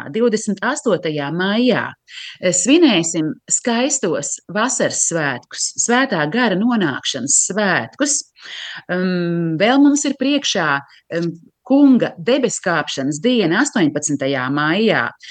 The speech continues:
Deviņpadsmitajā maijā nākamajā dienā sāksim novenu pirms vasaras svētkiem.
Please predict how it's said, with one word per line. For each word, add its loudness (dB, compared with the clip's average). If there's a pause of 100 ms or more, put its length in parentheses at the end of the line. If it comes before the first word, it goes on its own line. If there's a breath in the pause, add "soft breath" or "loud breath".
(120 loud breath)
Deviņpadsmitajā 2
maijā 0
nākamajā -2
dienā -2
sāksim -4
novenu -2
pirms -4
vasaras -2
svētkiem. -4